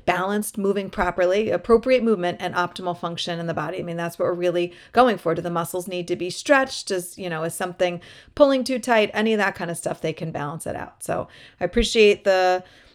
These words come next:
the inserting that. I think that is important. Just, again, just trying to spread the word on, on having people, um, be as healthy and functioning as well as they can.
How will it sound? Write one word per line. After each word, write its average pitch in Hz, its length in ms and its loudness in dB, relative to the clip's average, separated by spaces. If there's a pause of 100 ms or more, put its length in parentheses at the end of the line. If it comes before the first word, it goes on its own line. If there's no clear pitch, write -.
(280)
the - 320 -2
inserting 208 460 6
that. 170 160 2
I 165 60 2
think 175 160 -4
that 180 100 6
is 180 160 4
important. 175 540 0
Just, 202 260 -6
again, 226 400 4
just 185 240 -6
trying 214 300 2
to 214 200 6
spread 226 420 4
the 220 100 6
word 214 280 8
on, 185 280 0
on 180 200 -2
having 180 380 -4
people, 180 480 0 (320)
um, 170 520 -4 (100)
be 180 100 2
as 175 80 4
healthy 180 580 0
and 170 220 -10
functioning 170 400 -6
as 170 100 -8
well 165 200 -2
as 165 80 -10
they - 120 -4
can. - 320 -10